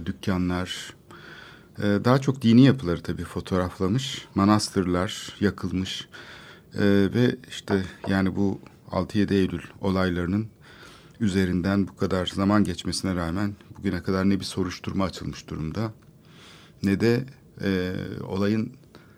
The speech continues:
nasıl yapıldığının ve nasıl sonra da tekrarlandığının, yani bu aslında belki öncesi de var. Hani modernleşme tarihinin başından beri bu halkı galeyana getirme teknikleri üzerinde uzmanlaşmış kurumlar var Türkiye'de.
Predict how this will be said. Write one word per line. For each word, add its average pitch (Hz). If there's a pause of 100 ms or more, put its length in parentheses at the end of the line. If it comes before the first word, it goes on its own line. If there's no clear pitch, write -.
(120)
nasıl 123
yapıldığının 92 (800)
ve 104
nasıl 123
sonra 101
da 107
tekrarlandığının, 87
yani 85
bu 120 (280)
aslında 110
belki 107
öncesi 104
de 92
var. - (120)
Hani 82 (440)
modernleşme 110
tarihinin 104
başından 107
beri 90
bu 95
halkı 101
galeyana 101
getirme 95
teknikleri 101
üzerinde 87
uzmanlaşmış 101 (340)
kurumlar 113
var 73
Türkiye'de. 80